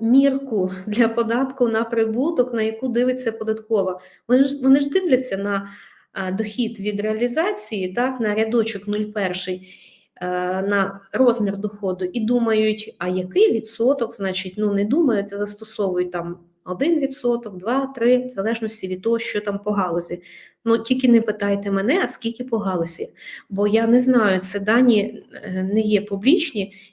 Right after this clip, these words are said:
і це знають лише ті, хто вам про це говорять. Ну, тобто податківців можна про це запитати. В залежності від форми фінансової звітності, ось ви можете подивитись, які рядочки переносяться в рядочок нуль два.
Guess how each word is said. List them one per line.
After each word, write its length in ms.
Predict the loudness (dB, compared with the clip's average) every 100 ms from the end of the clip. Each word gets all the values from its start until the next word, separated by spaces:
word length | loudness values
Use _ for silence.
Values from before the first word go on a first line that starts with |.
| -14
і 60 |
це 160 | -6 -2
знають 380 | 4 4 4 2
лише 480 | 0 2 2 2 0
ті, 120 | -4
хто 220 | -4 -4
вам 180 | -2 0
про 160 | -2 -8
це 280 | -4 -4 -4 -8
говорять. 560 | -8 -6 -6 -6 -8 _ _ _ _ _ _ -10
Ну, 220 | 0 0
тобто 520 | 0 -4 0 0 0 -4
податківців 580 | -4 -4 -2 -2 0 -2
можна 280 | 0 -2 -4
про 120 | -4
це 160 | -4 -2
запитати. 720 | -4 -4 -6 -8 -10 -12 -18 -18 -20 -20 _ _ -6
В 40 |
залежності 600 | 2 2 2 0 -2 -4
від 140 | -4 -2
форми 320 | -2 0 -2
фінансової 600 | -2 -2 -2 -2 -2 0
звітності, 560 | 2 0 0 0 0
ось 280 | 0 -2 -2
ви 80 | -2
можете 360 | 0 -2 -4 -4
подивитись, 580 | 2 4 4 2 -2
які 260 | -4 -2 0
рядочки 520 | 0 0 -2 0 -4
переносяться 720 | -2 0 0 0 0 -2 0
в 60 | 2
рядочок 500 | 2 2 2 0 -2
нуль 200 | -2 -2
два. 560 | -2 -2 0 -2 -4